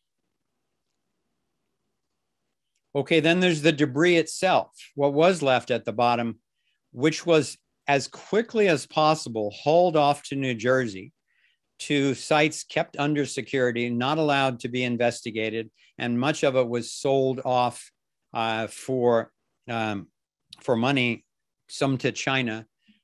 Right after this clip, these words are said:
uh, just as recycling material. Okay, then one more here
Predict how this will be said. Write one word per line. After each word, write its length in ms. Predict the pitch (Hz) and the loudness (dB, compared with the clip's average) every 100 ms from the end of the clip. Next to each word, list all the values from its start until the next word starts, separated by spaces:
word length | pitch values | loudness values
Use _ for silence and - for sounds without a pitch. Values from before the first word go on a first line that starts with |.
| _ | _
uh, 260 | 123 113 113 | -2 0 0
just 260 | 120 131 - | -2 -2 0
as 280 | 123 113 | 0 0
recycling 760 | 117 120 117 120 117 113 110 107 | -2 -4 -2 -2 -2 -2 -4 -6
material. 560 | 104 - 117 107 - _ _ _ _ _ _ _ _ _ _ _ _ _ _ _ _ _ _ _ _ _ - | -6 -2 -2 -2 -8 _ _ _ _ _ _ _ _ _ _ _ _ _ _ _ _ _ _ _ _ _ -6
Okay, 320 | 143 143 120 | -2 0 0
then 300 | 139 160 165 | 2 2 2
one 400 | 208 240 240 - | 2 2 2 0
more 580 | 156 156 165 165 135 113 | -2 0 2 4 4 2
here 420 | 110 120 117 113 | 0 0 0 -4